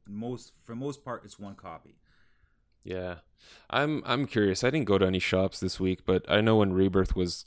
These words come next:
Speaker 2: launching number ones, this one shop, I'm pretty sure I told this story, was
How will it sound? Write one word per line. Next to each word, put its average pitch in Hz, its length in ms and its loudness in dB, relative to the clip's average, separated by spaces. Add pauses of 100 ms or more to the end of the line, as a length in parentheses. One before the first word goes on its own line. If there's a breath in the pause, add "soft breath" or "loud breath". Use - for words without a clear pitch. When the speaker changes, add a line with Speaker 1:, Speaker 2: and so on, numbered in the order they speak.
Speaker 2:
launching 95 400 -2
number 95 260 0
ones, 92 280 -2
this 90 200 -4
one 98 180 0
shop, 90 360 -2
I'm 92 120 -2
pretty 98 160 -4
sure 90 180 -4
I - 20 -2
told 90 220 -4
this 85 140 -8
story, 92 280 0
was 87 220 -2